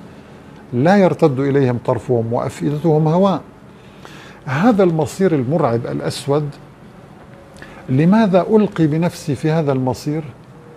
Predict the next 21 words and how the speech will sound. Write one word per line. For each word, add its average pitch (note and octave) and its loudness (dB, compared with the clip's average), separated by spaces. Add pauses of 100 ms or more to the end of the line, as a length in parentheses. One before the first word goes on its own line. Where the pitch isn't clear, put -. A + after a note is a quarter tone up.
(400)
من F#3 -2
أجل G3 4
ماذا؟ E3 4 (600)
لكي E3 -2
أظلم D#3+ -2
إنسان، C#3 -2 (880)
أغش C3 0
إنسان، B2+ -4
أظلمه A#2 0
لآكل C3+ 0
ماله؟ B2 2 (600)
ماذا F#3+ 0
سيقدم C#3+ -2
لي B2+ 4
المال؟ B2 0
أنا E3 -2
بالنتيجة C#3+ 0
سأترك C#3 -4
هذا A2+ 0
المال B2 -2
وأذهب، G#2+ -4